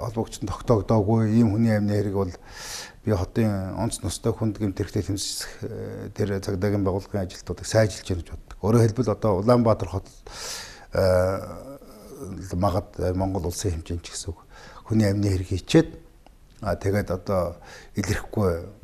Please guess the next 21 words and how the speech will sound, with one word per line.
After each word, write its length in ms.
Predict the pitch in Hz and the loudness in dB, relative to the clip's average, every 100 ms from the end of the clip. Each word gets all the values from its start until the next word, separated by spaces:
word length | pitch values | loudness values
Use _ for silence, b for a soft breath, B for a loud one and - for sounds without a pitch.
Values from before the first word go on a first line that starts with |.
| - B B B B - | -20 B B B B -8
а, 640 | 87 87 85 87 87 92 135 | -4 -2 -2 -4 -6 -8 -2
нуугаад 480 | 107 98 95 90 | 0 2 2 0
одоо 480 | 104 - 87 80 110 127 | -4 -2 0 0 -2 -2
ял 160 | 95 - | -2 0
завшична 440 | 87 - - 90 | -4 -4 -6 -6
гэдэг 240 | 87 95 | -6 -4
юм 100 | 90 | -4
бараг 200 | 76 92 - | -4 -6 0
байхгүй 320 | 101 - - | 2 2 0
болжээ. 460 | 101 87 - 101 92 87 69 - - | -2 0 0 2 2 0 -6 -16 -2
Ийм 220 | 113 113 | 2 2
чиглэл 440 | - 95 87 98 87 | 2 -4 -2 -4 -4
юм 40 | |
та 140 | 92 | -4
нар 120 | 90 85 | -4 -4
дахиад 320 | 76 - - | -6 -6 -6
гордох 320 | 95 90 - | -4 -6 -6
хэрэггүй 320 | 95 95 - | -4 -2 -4
шүү 360 | 95 139 135 98 | 0 4 6 4
гэдэг 240 | 92 92 | -2 -4
чиглэлээр 460 | - 92 82 - 92 | -4 -4 -4 -4 -6